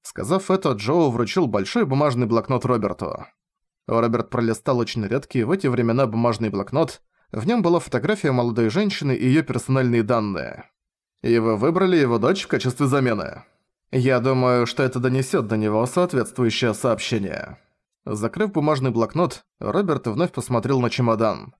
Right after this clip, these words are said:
Его взгляд пал на бронзовое антинитовое кольцо, которое было передано ему. «Среди её телохранителей есть волшебники?» Его нельзя назвать телохранителем, скорее он часто находится рядом с ней. Всё ещё ребёнок,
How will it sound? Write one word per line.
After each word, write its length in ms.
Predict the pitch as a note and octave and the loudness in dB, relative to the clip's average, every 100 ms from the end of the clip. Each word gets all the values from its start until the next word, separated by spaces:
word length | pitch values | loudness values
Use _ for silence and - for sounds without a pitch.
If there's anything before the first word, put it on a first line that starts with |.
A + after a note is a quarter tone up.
| _ _ _ _ _ - | _ _ _ _ _ -8
Его 380 | G#2+ A2 E3 F#3+ | 0 2 2 0
взгляд 380 | B2+ D3 - - | 0 -2 -2 0
пал 200 | D#3+ C#3+ | 2 2
на 120 | A#2+ | 2
бронзовое 580 | A#2 G3 C#3 C3 B2+ B2 | 2 2 2 2 2 0
антинитовое 520 | G#2 C3+ C3+ A#2 G#2+ | -2 -2 0 0 0
кольцо, 520 | G#2 G2+ - E3+ A2+ - _ _ | 0 -4 0 0 0 -6 _ _
которое 420 | A2+ F#3 D#3 B2 | -2 0 2 2
было 240 | A#2 B2+ | 2 0
передано 440 | A2 D3 B2 G#2 G#2 | 2 2 2 0 0
ему. 360 | G2+ F2+ A#1 - _ _ _ _ _ _ | 0 -2 -6 -10 _ _ _ _ _ _
«Среди 400 | - A2 A2 A2+ | -8 0 0 2
её 240 | C3+ C3+ C3 | 4 2 2
телохранителей 680 | C3 B2 B2 C3 C3+ B2+ A#2+ | 2 2 2 0 2 2 4
есть 240 | C#3+ D#3+ | 2 2
волшебники?» 720 | G3 C#3 D3 A2 G#2 F2+ - - _ _ _ _ _ | 2 2 0 0 -4 -4 -8 -14 _ _ _ _ _
Его 360 | C3 C3 B2+ C3 | 0 2 2 2
нельзя 340 | C3+ C3 E3+ | 2 2 2
назвать 400 | B2 G#2+ A2+ G2+ | 2 0 0 0
телохранителем, 960 | A#2+ A#2 A#2 A#2+ E3+ F#3 A2+ F2 - - _ | 0 0 0 0 0 0 0 -2 -6 -18 _
скорее 480 | - - A3 E3 C#3 | -8 -2 2 4 4
он 240 | C3+ B2 | 4 2
часто 340 | A2 B2+ A#2+ G3+ | 0 -2 0 0
находится 520 | G#3+ G3+ B2 D3+ - | 0 0 -2 -2 -2
рядом 220 | B2 A2 | 0 -2
с 120 | G#2 | -4
ней. 420 | A#2 F#2+ - - _ _ _ _ | -4 -6 -6 -14 _ _ _ _
Всё 240 | - B2+ | -6 0
ещё 300 | A2+ G#2+ C3 | 2 2 0
ребёнок, 500 | A2+ G#2+ C#3+ C3 - | 0 0 0 0 -4